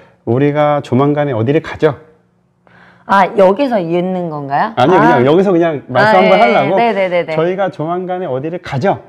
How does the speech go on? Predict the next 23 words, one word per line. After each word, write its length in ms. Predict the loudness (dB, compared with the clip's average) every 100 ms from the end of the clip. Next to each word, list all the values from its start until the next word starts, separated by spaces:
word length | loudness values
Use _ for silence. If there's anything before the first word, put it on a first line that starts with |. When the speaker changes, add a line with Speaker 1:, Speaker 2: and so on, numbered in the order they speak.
| _
Speaker 2:
어디 220 | 2 2
가죠? 420 | 2 0 0 0 2
Speaker 1:
네, 140 | 4
어디를 240 | 4 2 4
Speaker 2:
서울. 200 | 4 2
Speaker 1:
가죠? 160 | -4 -10 -8
서울을 360 | -2 0 2
Speaker 2:
네, 180 | 0 0
Speaker 1:
가죠. 60 | 0
Speaker 2:
서울, 280 | 0 -2 -2
서울. 260 | -2 -2 -4
Speaker 1:
네, 80 |
어, 180 | -6 -6
저희가 320 | -6 -6 -4 -4
본사 380 | -2 0 0
털기를 400 | -2 -2 -2 -2
한번 220 | -4 -4 -2
하러 140 | -2
가죠. 260 | -2 -2 -2 -6 -2
Speaker 2:
그죠? 380 | 4 4 2 -2 -4
Speaker 1:
네, 280 | -2 -4 -10 _ _
저희 420 | 0 2 4 2
스폰서인 1080 | 0 2 4 4 2 0 0 0 0 -2